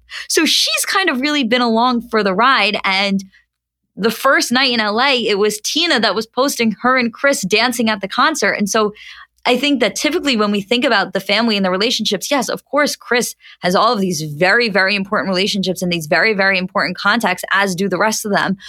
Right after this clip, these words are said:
But I think that a lot of the times we think of it as, like, Kim's relationships and everybody's kinds of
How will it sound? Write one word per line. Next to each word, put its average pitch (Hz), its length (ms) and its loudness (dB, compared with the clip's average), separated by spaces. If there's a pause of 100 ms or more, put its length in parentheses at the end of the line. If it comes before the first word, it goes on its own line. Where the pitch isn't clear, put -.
(180)
But 247 120 2
I 247 80 2
think 254 320 -4
that 214 380 0
a 214 100 0
lot 220 240 2
of 359 80 -2
the 311 80 -2
times 202 320 0
we 208 80 -2
think 214 180 0
of 196 100 0
it 185 120 2
as, 175 120 -2
like, 156 200 -2 (140)
Kim's 269 420 0
relationships 196 640 0
and 180 100 -2
everybody's 196 460 0
kinds 185 320 -2
of 170 180 -2